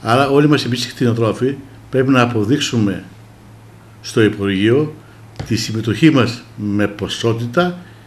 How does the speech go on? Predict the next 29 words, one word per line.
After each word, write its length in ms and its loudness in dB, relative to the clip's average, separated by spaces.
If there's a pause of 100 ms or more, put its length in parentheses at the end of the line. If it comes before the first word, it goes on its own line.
(300)
και 100 2
όχι 200 4
με 100 4
πρόσωπα, 680 -4 (480)
με 160 2
φίλους 460 2
και 140 -4
συγγενείς. 640 -2 (480)
Έτσι. 340 -10 (760)
Ε, 100 -4 (880)
άρα 480 0 (440)
αυτή 220 -6
τη 100 2
λογική 300 4
πλέον, 420 2 (680)
μετά 360 0
την 180 -6
τοποθέτηση 640 -2
του 80 -2
Υπουργού 580 -2 (500)
και 120 -2
των 220 0
συναδέλφων 500 0
μας 180 2
εκεί, 180 -4
κάποιων 280 -2
ανθρώπων 440 0
οι 60 2
οποίοι 480 0